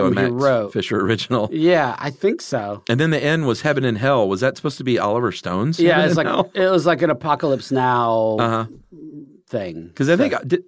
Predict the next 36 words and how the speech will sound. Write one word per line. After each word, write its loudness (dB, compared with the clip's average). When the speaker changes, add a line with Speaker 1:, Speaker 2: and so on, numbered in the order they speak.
Speaker 1:
didn't 0
Oliver 2
Stone 0
have 0
a 2
movie 2
called -4
Heaven -2
and -4
Hell? -4
Speaker 2:
Oh, -6
I -8
don't -10
know. -14
I -12
don't -10
know. -10
Speaker 1:
I -2
think -2
so, 0
about 0
a, -4
a -6
soldier -2
who, -4
uh, -6
Tommy -2
Lee -2
Jones. -4
Maybe -6
it -4
wasn't -6
called -8
Heaven -10
and -12
Hell. -12